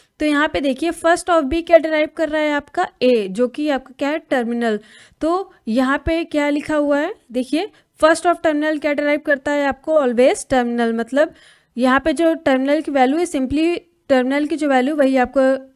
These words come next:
रिफ्लेक्ट कर देगा। तो आपको इस तरह से लिखना है A, simply आप इस तरीके से A लिख दो। फिर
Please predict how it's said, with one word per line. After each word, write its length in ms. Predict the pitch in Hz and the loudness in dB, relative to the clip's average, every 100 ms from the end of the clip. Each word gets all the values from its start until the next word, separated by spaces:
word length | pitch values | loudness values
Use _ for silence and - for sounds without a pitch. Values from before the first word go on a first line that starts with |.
| _ 226 | _ -4
रिफ्लेक्ट 460 | 233 247 226 214 220 | -2 0 -2 -4 -4
कर 120 | 202 | -4
देगा। 280 | 196 196 196 _ _ _ - | -4 -4 -8 _ _ _ 0
तो 60 | |
आपको 200 | 262 262 | 0 2
इस 100 | 302 - | -4 0
तरह 160 | 285 | 0
से 160 | 277 302 | 0 -2
लिखना 360 | 262 254 262 | -2 -4 -4
है 140 | 269 - _ - | -4 -6 _ 2
A, 200 | 226 220 - - | 2 2 -2 -10
simply 380 | - 240 247 269 | -4 -2 0 0
आप 160 | 269 | 0
इस 100 | 262 | -2
तरीके 280 | 262 240 254 | 0 0 0
से 220 | 254 302 - | -2 -4 2
A 120 | 254 466 _ - - _ | 2 0 _ -20 -20 _
लिख 160 | 277 240 | 0 2
दो। 260 | 185 196 - _ - | 0 -2 -6 _ -12
फिर 340 | - 339 392 | -2 -2 -2